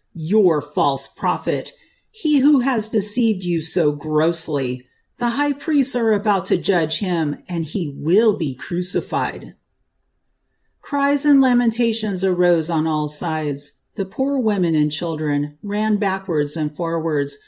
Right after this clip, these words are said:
weeping and wringing their hands, and calling to mind all the benefits they had received from our Lord. They cast themselves on their knees to implore the protection of heaven.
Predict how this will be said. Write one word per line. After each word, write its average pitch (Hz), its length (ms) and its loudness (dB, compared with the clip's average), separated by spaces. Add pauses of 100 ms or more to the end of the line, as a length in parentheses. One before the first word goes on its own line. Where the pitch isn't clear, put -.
(220)
weeping 247 560 0
and 214 240 0
wringing 156 400 0
their 151 160 -2
hands, 156 560 -2 (460)
and 233 160 2
calling 269 380 4
to 269 140 0
mind 233 340 4
all 220 240 -2
the 214 140 2
benefits 214 640 0
they 190 160 0
had 185 280 -4
received 165 800 -4
from 175 240 -2
our 165 400 -4
Lord. 156 480 -2 (500)
They 254 200 2
cast 285 360 0
themselves 240 540 2
on 180 200 2
their 175 140 0
knees 160 680 -2
to 220 200 0
implore 196 440 0
the 214 100 2
protection 175 600 -6
of 147 180 -2
heaven. 151 500 -4